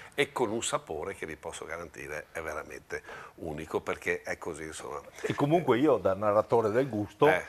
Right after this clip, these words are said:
Speaker 2: sentendo raccontare i piatti, ho colto la parte, eh, stupenda, che è la parte dell'origini
Speaker 1: Ah, sì.
Speaker 2: e della contemporanea.
Speaker 1: Ah, certo.
Speaker 2: Origini, lui mi ha raccontato un risotto con la zucca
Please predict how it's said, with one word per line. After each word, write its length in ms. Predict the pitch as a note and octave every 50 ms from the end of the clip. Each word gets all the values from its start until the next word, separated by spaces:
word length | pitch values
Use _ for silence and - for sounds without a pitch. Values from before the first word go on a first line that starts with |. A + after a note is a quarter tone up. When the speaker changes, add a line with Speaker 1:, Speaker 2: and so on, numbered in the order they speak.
| - - - _ _
Speaker 2:
sentendo 480 | - - A#2+ G2+ - C#3 D3 C#3+ C#3 C3
raccontare 560 | A#2 A2 - - A#2+ G2+ - B2 A#2 G#2 G2+
i 80 | C3
piatti, 640 | C#3+ - A#2 G2 F2 D#2+ - - - A#2 C3+ D3+ D3 - _ _ _ _ _ _ _ _ _ - - -
ho 240 | - C3+ - - -
colto 640 | - C3 B2+ A2+ A2 F#2+ - - - C3+ C#3+ E3 - - - _ _ _ - D3+
la 120 | G#2 G2 -
parte, 680 | - - G#2 F#2 F2+ F2 F2 - - A#2 G2+ G2 F2+ F2+ _ _ _ _ _ _ _ _ _ _ _ - -
eh, 220 | - G2 F2+ -
stupenda, 760 | - - D3+ C3 - - C#3 C#3 C#3+ D3+ D3+ D#3 E3 D#3+ -
che 160 | - - C3
è 20 | B2
la 120 | A#2+ A#2
parte 640 | - - - C3 C3 C3 C3 - - - D3+ C3+ A#2
dell'origini 920 | G#2+ G#2 G2 F#2+ F#2+ G#2 A#2 B2 B2 C3 C3+ A#2+ - D#3 D3 D3+ D#3 D#3 - - -
Speaker 1:
Ah, 120 | - -
sì. 160 | - - - - - - -
Speaker 2:
e 120 | - C#3+ C3
della 260 | A2+ C3+ B2 C3 B2+
contemporanea. 800 | - - D3 B2 - - C3+ A#2+ G2+ - - G#2 - - - -
Speaker 1:
Ah, 40 | D#2+
certo. 240 | E2 D#2+ - E2+ - - - - - - - - - - - - _ _ _ _ _ _ -
Speaker 2:
Origini, 520 | D3 D3 D3 D3 D#3+ D3+ D#3 G#3 G#3 - -
lui 180 | - F3+ G#3 G3+
mi 100 | E3+ E3
ha 60 | C#3
raccontato 440 | C3+ - - D3 B2 - C3 - C#3+
un 80 | C3 A#2
risotto 600 | G#2+ G2 F#2 F2 D#2 D2+ - - - E2 - - - _ _ _ _ _ - - _ - -
con 180 | - B2+ B2
la 200 | A#2+ A#2 A2 G2+
zucca 540 | G#2 B2+ D3+ D3+ - - - G3+ G#3 G3 -